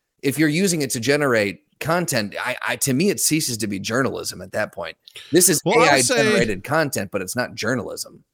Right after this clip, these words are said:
Speaker 2: I would say if in the current t-, form, what I would say is have it write articles that are purely what journalism should be is fact, right?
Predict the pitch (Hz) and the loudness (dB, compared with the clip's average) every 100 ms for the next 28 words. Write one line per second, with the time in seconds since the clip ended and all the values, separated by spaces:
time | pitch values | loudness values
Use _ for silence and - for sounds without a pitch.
0 | _ - 160 233 - 202 175 170 175 - | _ -2 0 0 0 2 0 0 -2 -2
1 | - - - - 170 147 - 311 151 - | -14 -20 -14 -2 0 0 0 -2 0 -4
2 | - 160 208 - 143 131 131 127 123 110 | -4 -12 -14 -2 0 2 2 2 0 -2
3 | - 110 101 92 92 - - _ _ _ | 0 0 0 -2 -4 -8 -16 _ _ _
4 | - 165 208 214 160 151 151 156 - 131 | -2 0 2 0 0 0 0 0 -2 0
5 | 131 - 135 120 - 107 98 - 139 139 | 0 0 -2 -2 -2 -2 -2 -2 0 0
6 | 127 110 _ _ _ _ - 104 104 110 | -2 -6 _ _ _ _ -6 -4 -2 -2
7 | 104 98 98 - 180 135 110 104 - - | -2 -2 -4 -4 -2 0 0 -2 -4 -2
8 | - 110 - - _ _ _ _ _ - | 0 0 -4 -16 _ _ _ _ _ -2
9 | 113 143 | -2 -2